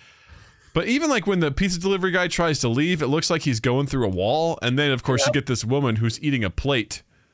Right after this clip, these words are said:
Speaker 2: Yeah. The next woman eating the taco
Speaker 1: Oh,
Speaker 2: pizza,
Speaker 1: God,
Speaker 2: question
Speaker 1: that
Speaker 2: mark?
Speaker 1: face. Oh, those teeth. Look at those teeth, dude. They
Speaker 2: It's,
Speaker 1: look like
Speaker 2: it
Speaker 1: mandibles.
Speaker 2: But the opening, if you stop at twenty-one second, like, the
Speaker 1: Yeah.
Speaker 2: first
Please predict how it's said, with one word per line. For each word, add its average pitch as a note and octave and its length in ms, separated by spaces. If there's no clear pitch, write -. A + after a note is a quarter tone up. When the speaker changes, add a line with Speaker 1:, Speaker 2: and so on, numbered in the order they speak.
Speaker 2:
Yeah. A#3 200
The G3+ 140
next A3+ 380
woman G3 320
eating F#3+ 320
the E3 80
taco D3 380
Speaker 1:
Oh, F#3+ 380
Speaker 2:
pizza, E3 160
Speaker 1:
God, E3+ 40
Speaker 2:
question F#3+ 160
Speaker 1:
that F3+ 160
Speaker 2:
mark? G3+ 100
Speaker 1:
face. F3 560
Oh, F3+ 460
those D#3 220
teeth. A#3+ 320
Look F#4 140
at F#4+ 160
those C4 120
teeth, E4+ 380
dude. B3+ 380
They D#3+ 80
Speaker 2:
It's, F#3+ 140
Speaker 1:
look A#3 120
like A3 160
Speaker 2:
it F3+ 100
Speaker 1:
mandibles. G3+ 760
Speaker 2:
But A3 140
the B3+ 140
opening, F3+ 640
if D#3+ 140
you G3+ 100
stop F#3 340
at F3 100
twenty-one F#3+ 460
second, E3+ 320
like, C#3 140
the E3+ 100
Speaker 1:
Yeah. A2+ 160
Speaker 2:
first A3 260